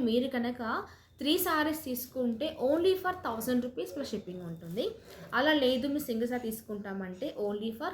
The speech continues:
ఫోర్ హండ్రెడ్ అండ్ ట్వంటీ రూపీస్‌కి ఇచ్చేస్తానండి. ఫోర్ ట్వంటీ చెప్పాలంటే అసలు ఇక్కడ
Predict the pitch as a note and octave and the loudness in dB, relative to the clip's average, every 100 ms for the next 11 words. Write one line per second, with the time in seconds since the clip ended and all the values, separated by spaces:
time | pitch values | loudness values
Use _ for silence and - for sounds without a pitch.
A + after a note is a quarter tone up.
0 | - - C4+ C4+ B3+ B3+ E4+ A3 G3 F3+ | -8 -8 -6 -4 -4 -4 -6 -6 -6 -8
1 | G3+ F#3+ F#3 F3+ F3+ F3 F3 F3 - - | -12 -12 -14 -14 -14 -10 -8 -8 -10 -18
2 | _ _ - D4 E4 E4 C#4 A#3 B3+ - | _ _ -2 6 6 6 2 2 2 -2
3 | - - - G#3 A3 A3+ G#3 G3 A#3+ A3+ | -6 -16 -12 -8 -4 -4 -4 -4 -6 -4
4 | A3+ G#3+ | -4 -2